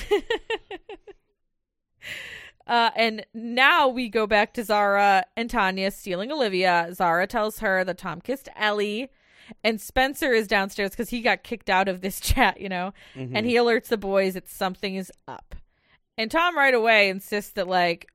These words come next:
Speaker 1: "Oh, I've been honest. He isn't sweating it at all. He doesn't think that this could be about him."
Speaker 2: Like, out of n-, why does he think he's been honest? <laughs>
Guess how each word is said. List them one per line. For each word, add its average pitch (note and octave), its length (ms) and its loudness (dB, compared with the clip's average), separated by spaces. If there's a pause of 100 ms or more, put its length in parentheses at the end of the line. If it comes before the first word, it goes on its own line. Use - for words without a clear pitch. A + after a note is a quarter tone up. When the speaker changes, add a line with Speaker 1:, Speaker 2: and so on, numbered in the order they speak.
Speaker 1:
"Oh, B3 80 2
I've C#4+ 260 8
been A4 120 0
honest. G3 460 2
He C4+ 100 -2
isn't D4 220 -6
sweating A3 400 -2
it G#3+ 80 0
at G#3 80 -2
all. E3+ 200 4
He F#3+ 100 -2
doesn't A3 300 -2
think A#3+ 200 -6
that A#3 100 -10
this G#3+ 160 -10
could G#3+ 180 -8
be A3+ 140 -4
about G#3 380 2
him." F#3+ 280 -2
Speaker 2:
Like, C#4 220 2
out F4 140 6
of C4+ 100 0
n-, G3+ 320 -6
why G3 260 0
does D4 200 0
he C4 120 -4
think B3 280 -4
he's A3 200 -8
been G3+ 180 -2
honest? B3 320 2 (540)
<laughs> - 100 -10